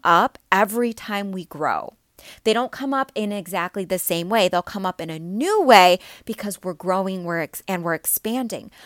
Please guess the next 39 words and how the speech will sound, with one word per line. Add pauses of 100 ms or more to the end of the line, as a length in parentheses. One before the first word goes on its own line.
(160)
But
we
need
those
shadows, (220)
right?
We
need
those
things, (360)
um,
in
our
lives
because
it
helps
us
to
continue
to
grow. (640)
It
helps
to
show
us
how
far
we've
come. (880)
For
example,
what
I
mean
by
that
is,